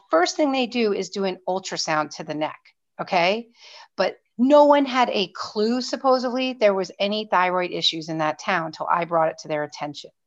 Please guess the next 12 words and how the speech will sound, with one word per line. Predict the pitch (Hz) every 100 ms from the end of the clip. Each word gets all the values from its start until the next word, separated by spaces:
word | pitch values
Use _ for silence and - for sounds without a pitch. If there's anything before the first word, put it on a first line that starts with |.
| _ _ _ _ _ -
Okay? | - 170 156 165 - - -
And | 196
there's, | 196 196 - _ -
like, | 196 170 - -
thyroid, | 226 302 285 262 202 -
what | 190
people | 220 285
don't | 285
understand | 220 214 214 190 175
is | 170 -
thyroid | - 170 175 196 233 240
cancer | 240 226 226 254 254